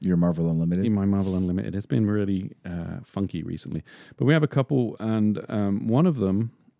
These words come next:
Speaker 2: is, um, I can't even find it here, but it's a story about,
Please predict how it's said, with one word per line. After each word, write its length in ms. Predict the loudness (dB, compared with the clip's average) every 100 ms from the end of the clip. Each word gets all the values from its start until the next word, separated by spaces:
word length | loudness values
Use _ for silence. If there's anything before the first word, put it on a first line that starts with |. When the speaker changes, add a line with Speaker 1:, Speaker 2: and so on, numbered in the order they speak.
| -8
Speaker 2:
is, 320 | -2 -2 -2
um, 560 | -2 0 0 -2 -4 -8 _ _ _ -12
I 80 |
can't 180 | -6 -4
even 160 | -2 -4
find 280 | -4 -2 -2
it 60 | -2
here, 140 | -4
but 100 | -4
it's 140 | -2
a 80 | -2
story 320 | 0 2 2 2
about, 360 | 0 -4 -6